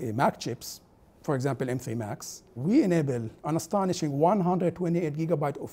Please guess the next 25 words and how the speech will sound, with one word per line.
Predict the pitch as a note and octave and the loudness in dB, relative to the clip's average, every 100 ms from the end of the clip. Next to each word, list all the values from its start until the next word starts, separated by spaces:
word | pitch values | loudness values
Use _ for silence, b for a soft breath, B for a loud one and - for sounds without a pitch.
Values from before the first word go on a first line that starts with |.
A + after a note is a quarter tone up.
| C#3 | -4
D | C3 F#3+ | 0 2
ram | C3 G2+ G#3 - | 2 -2 -6 -6
capacity | E3+ D#3 D3+ - A#2+ C3+ G3 - b b b b b - | -4 0 0 -2 -6 -4 -4 -8 b b b b b -4
with | D3 C#3+ C3+ | 0 2 0
four | - A3+ | 2 4
hundred | G3+ F3 | 4 2
gigabyte | F#3 E3 E3 | 2 2 0
per | E3+ | -2
second | B2+ - F#3+ D3 D3 D3 | -8 -2 -2 0 -4 -6
of | B2 | -4
bandwidth, | C#3 F3+ C#3 F#2+ - - - - b b b b b - _ _ - | 0 0 0 -4 -8 -20 -20 -20 b b b b b -20 _ _ -6
which | E3+ | -2
is | F3+ | 2
amazing. | G#3 C4+ F#3+ G#2 - - | 2 2 -2 -6 -10 -6
Uh, | D#3 C3+ C#3 - - | -2 0 0 -4 -4
like, | C#3 C3+ | -4 0
for | E3+ | 2
example, | F3 F3+ D#3 | 2 2 2
if | |
you | F3 | 2
wanna | F3 | 4
run | E3+ E3+ | 6 4
a | |
machine | D3+ - A3+ G#3 | 2 0 -2 2
learning | F#3 D#3 A#2+ C#3+ | 4 4 0 -6